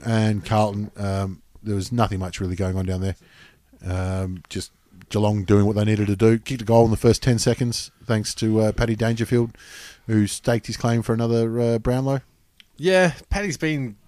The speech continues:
Speaker 2: a fucking warhorse, actually. Even when Geelong are out, uh, he's the one that gets them firing. Um, if yeah, I know. Is he?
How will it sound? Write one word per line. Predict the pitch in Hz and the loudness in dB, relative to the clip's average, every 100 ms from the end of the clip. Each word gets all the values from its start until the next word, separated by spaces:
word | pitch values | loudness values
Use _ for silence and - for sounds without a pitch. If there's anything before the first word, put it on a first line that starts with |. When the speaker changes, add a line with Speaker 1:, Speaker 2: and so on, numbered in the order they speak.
| - | -20
Speaker 2:
a | 113 | -16
fucking | 110 - 185 175 127 95 | -14 -6 -4 -4 -6 -4
warhorse, | 101 143 101 82 - | -2 -2 -2 -8 -10
actually. | 92 - 98 104 _ _ 170 | -10 -8 -8 -8 _ _ -4
Even | 180 | 0
when | 175 143 | 0 0
Geelong | 107 123 127 | -2 -2 0
are | 104 | 0
out, | 107 110 - 104 | 0 -2 -4 -6
uh, | 101 | -2
he's | 101 131 | -2 -4
the | 117 | -4
one | 120 | -4
that | 110 | -2
gets | 104 110 | -4 -4
them | 120 101 | -4 -4
firing. | 107 104 104 107 104 - - - _ _ | -2 -2 -2 -4 -10 -20 -20 -20 _ _
Um, | 101 104 107 110 110 110 113 - | -8 -4 -4 -4 -4 -4 -6 -10
if | 113 - - | -12 -12 -16
yeah, | 127 127 117 98 _ | -12 -8 -8 -10 _
I | 160 | -6
know. | 180 | -2
Is | 160 185 | -2 -4
he? | 226 | -8